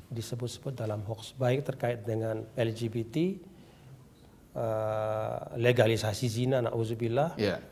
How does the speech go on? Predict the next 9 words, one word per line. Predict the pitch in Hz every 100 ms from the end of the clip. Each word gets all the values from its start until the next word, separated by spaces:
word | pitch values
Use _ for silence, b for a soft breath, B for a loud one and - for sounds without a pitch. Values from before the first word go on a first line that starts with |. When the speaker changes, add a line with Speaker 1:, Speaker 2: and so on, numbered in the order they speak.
| -
Speaker 2:
ya. | 95
Speaker 1:
kemudian | 117 117 120 117 120 120 117 113 113 113 - - -
pelarangan | 123 117 117 123
kerudung. | 123 127 127 123 170 226
Speaker 2:
Hmm. | 113 110 95 76 - - -
Speaker 1:
Justru | 117 - 170 220 226 202 -
pada | 143
masa | 139 135 151 135
beliau | 127 131 165 214 226